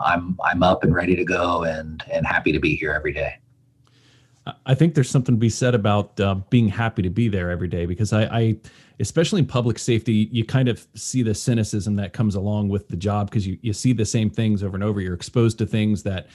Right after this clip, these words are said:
Speaker 2: you know, they're not always the most pleasant things to have to deal with. And I know that the fire service is, you know, just like in law enforcement or, you know, a-, any of the other public safety, uh, uh, jobs that are out there. Um,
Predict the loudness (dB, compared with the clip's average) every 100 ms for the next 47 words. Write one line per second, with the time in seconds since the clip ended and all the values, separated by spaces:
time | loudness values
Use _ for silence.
0 | -20 -20 _ 0 2 4 4 4 6 4
1 | 6 6 6 4 2 2 2 2 2 2
2 | 0 -2 0 2 4 2 0 -2 -2 2
3 | 6 6 4 2 -2 0 0 2 0 -2
4 | -2 -4 -2 0 0 0 -4 -4 -4 -2
5 | 0 2 0 -2 -2 -2 -2 -2 -6 -8
6 | -18 -20 _ 0 2 0 0 -2 0 0
7 | 0 0 0 -2 -4 -4 -4 -4 -2 0
8 | 0 0 -2 -4 -6 -6 -4 -4 -4 -6
9 | -6 -4 -2 -2 -4 -6 -8 _ _ _
10 | _ -8 -6 -4 -6